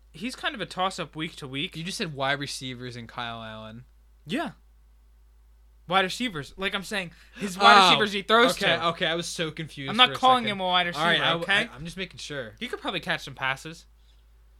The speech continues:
Speaker 1: He is a slow kind of, like,
Speaker 2: You know, he, he's probably faster than Jason Witten.
Speaker 1: Maybe you should play him on your fantasy roster. Maybe he'll win.
Speaker 2: Yeah,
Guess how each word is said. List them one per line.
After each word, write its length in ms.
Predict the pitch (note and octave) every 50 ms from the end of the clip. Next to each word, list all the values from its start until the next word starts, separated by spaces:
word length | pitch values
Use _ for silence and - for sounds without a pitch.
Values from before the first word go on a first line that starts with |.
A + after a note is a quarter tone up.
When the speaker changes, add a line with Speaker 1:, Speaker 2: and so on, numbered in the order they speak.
| _ _ _ _ _
Speaker 1:
He 120 | - G#3+
is 100 | A#3+ A#3
a 80 | G3+ E3+
slow 720 | - - - - D3 D#3 D#3+ D#3+ D#3+ D#3 D3+ D3+ C#3+ C3 -
kind 260 | - D#3+ D3 C#3+ C3+
of, 60 | B2
like, 300 | A#2+ A#2 A2 - - - - _ -
Speaker 2:
You 100 | C3+ C#3+
know, 320 | D#3+ E3+ F3+ F3+ F3+ F3 - - - - - - - - _ _ _ _ _ _ _
he, 180 | _ - E3+ E3+ E3+
he's 220 | - - - -
probably 200 | - - F#3+ F#3+
faster 320 | - - E3+ E3+ E3+ - -
than 120 | E3+ D#3
Jason 300 | C3+ C#3+ C#3+ - - C3+
Witten. 300 | B2+ C#3+ E3 D3 B2+ B2 C3+ - - -
Speaker 1:
Maybe 160 | E3 F3+ G#3
you 60 | B3+
should 160 | A#3 - B3+ E3
play 160 | - G3 F3+
him 80 | F#3 F3+
on 80 | F3+ F3
your 80 | D#3 C#3+
fantasy 340 | - C#3 C#3+ C#3+ C3+ - A#2+
roster. 280 | A2+ A2+ A2+ - - B2
Maybe 220 | A#2+ B2+ C3 C3+
he'll 140 | B2+ B2 A2+
win. 200 | A2+ A2+ A2 G#2+ - - B2 - -
Speaker 2:
Yeah, 80 | C#3+